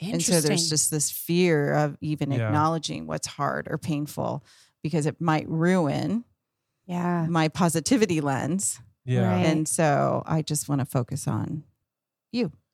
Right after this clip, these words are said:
Speaker 3: It's like
Speaker 2: Right.
Speaker 3: the, there's like this abyss out there and they
Speaker 1: Mm-hmm.
Speaker 3: want to avoid it because, well, what if I get lost
Speaker 1: Yeah.
Speaker 3: and never come back
Speaker 1: Yeah.
Speaker 3: out of it? You know?
Speaker 1: Or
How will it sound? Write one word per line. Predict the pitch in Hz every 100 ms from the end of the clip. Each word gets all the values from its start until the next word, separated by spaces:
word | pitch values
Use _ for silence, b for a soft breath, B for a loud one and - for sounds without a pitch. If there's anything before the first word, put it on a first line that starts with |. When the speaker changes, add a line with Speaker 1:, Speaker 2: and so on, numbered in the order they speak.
| -
Speaker 3:
It's | 139 143
like | 139
Speaker 2:
Right. | 143 143
Speaker 3:
the, |
there's | 143 151 143
like | 139 135
this | 139 127
abyss | 135 123 139 139 131
out | 123 120 127
there | 123 120 113 117
and | 160 131
they | 131
Speaker 1:
Mm-hmm. |
Speaker 3:
want | 131 127
to |
avoid | 120 117 131 131
it | 123 127
because, | 123 131 120 113
well, | 131
what | 127 139
if | 131 131
I | 127
get | 127 131
lost | 131 120 117 -
Speaker 1:
Yeah. | 156
Speaker 3:
and | 143
never | 120 117
come | 123 117
back | 113
Speaker 1:
Yeah. | 147 117
Speaker 3:
out | 113
of | 107
it? | 110 -
You |
know? | 120 175
Speaker 1:
Or | 160 156 151 165